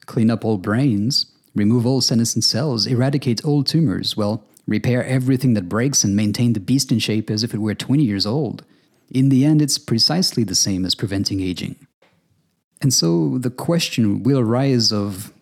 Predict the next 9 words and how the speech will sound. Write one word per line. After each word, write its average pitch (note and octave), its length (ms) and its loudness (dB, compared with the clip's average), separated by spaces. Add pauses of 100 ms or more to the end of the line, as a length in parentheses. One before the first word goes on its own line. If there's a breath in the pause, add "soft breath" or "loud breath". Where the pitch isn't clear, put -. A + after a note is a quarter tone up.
(120)
when A2+ 440 2
to - 100 -4
stop - 320 0
repairing, - 560 -6 (400)
or F#2+ 140 0
what F#2+ 240 -2
not B2 240 2
to A#2 80 -2
repair. A#2 440 -2